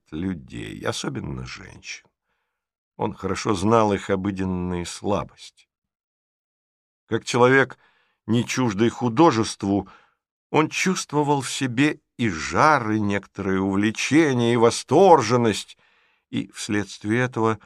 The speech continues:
позволял себе разные отступления от правил. Кутил,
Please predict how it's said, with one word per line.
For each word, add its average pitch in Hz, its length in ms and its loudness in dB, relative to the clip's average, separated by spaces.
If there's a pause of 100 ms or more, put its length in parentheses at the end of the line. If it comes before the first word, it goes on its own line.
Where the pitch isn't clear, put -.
(480)
позволял 127 400 -2
себе 113 260 0
разные 107 600 0
отступления 98 880 -4
от 95 180 -8
правил. 71 720 -4 (540)
Кутил, 143 600 -4